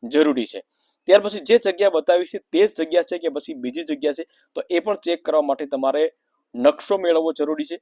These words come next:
અને ટિપ્પણ મેળવો અને સ્કેચ નકશો મેળવો, બરાબર. જો માપણી હોય તો તમારે નકશો, અ, મળશે, બાકી માપણી નહીં હોય તો તમને નકશો નહીં મળે. તો બરાબર, તો માપણી ના હોય તો તમે ન-, માપણી એક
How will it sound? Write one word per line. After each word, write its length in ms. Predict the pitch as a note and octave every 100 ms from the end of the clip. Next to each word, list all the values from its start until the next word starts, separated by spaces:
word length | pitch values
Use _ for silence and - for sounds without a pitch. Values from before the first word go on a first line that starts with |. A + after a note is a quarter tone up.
| _
અને 140 | C#3 C#3+
ટિપ્પણ 420 | D#3+ D#3+ G3 G3
મેળવો 240 | F3 E3+
અને 200 | F3 C#3+
સ્કેચ 360 | - - D3+ D3 -
નકશો 280 | B2 - A#2+
મેળવો, 280 | G#2 G2 F2+
બરાબર. 280 | A#2 E3 - _ _ _ _
જો 80 | D3+
માપણી 340 | D#3 D3 F3+ F3
હોય 180 | F3+
તો 140 | F3+ E3
તમારે 280 | D#3+ D#3 D#3
નકશો, 320 | C#3+ - E3+
અ, 520 | C#3+ - C3 C3 C3 -
મળશે, 240 | C3 C3 F3
બાકી 340 | C#3+ - D3+
માપણી 480 | B2+ A2+ - D3 D3
નહીં 220 | D3 E3
હોય 80 | C3
તો 180 | - C3
તમને 120 | B2+
નકશો 380 | A#2+ - D3+ D#3+ _ _ _ -
નહીં 360 | B2+ D3 F3+ - -
મળે. 220 | A#2+ A#2
તો 100 | A2
બરાબર, 240 | B2 D#3+ F3
તો 100 | D#3
માપણી 400 | C3+ C3+ E3 F3+ _
ના 140 | C3 D#3+
હોય 80 | E3+
તો 100 | C#3
તમે 240 | C3+ D3
ન-, 160 | B2+ B2
માપણી 360 | A#2 A2 D#3 - _ _
એક 100 | -